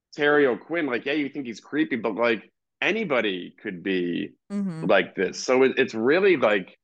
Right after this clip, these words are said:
Speaker 1: I, that's why I say, like, I bet women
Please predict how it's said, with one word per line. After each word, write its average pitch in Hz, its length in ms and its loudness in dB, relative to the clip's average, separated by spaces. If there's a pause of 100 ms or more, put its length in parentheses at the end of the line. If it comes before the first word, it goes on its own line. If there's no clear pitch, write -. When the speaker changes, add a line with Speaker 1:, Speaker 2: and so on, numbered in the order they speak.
(240)
Speaker 1:
I, 127 120 2
that's 131 120 -8
why 151 140 4
I 120 40 2
say, 165 200 -2
like, 120 180 -2
I 110 80 0
bet 107 260 -4
women 104 760 -6